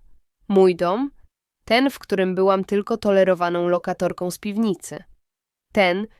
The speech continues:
w którym każda moja próba samodzielności kończyła się rodzinnym pokazem sarkazmu. Ten, gdzie moje marzenia zawsze były oceniane pod kątem, czy da się z nich żyć?” Spojrzałam na nich i powiedziałam:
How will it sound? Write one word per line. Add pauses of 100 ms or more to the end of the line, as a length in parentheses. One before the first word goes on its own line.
(220)
w
którym
każda
moja
próba
samodzielności
kończyła
się
rodzinnym
pokazem
sarkazmu. (840)
Ten, (360)
gdzie
moje
marzenia
zawsze
były
oceniane
pod
kątem, (380)
czy
da
się
z
nich
żyć?” (800)
Spojrzałam
na
nich
i
powiedziałam: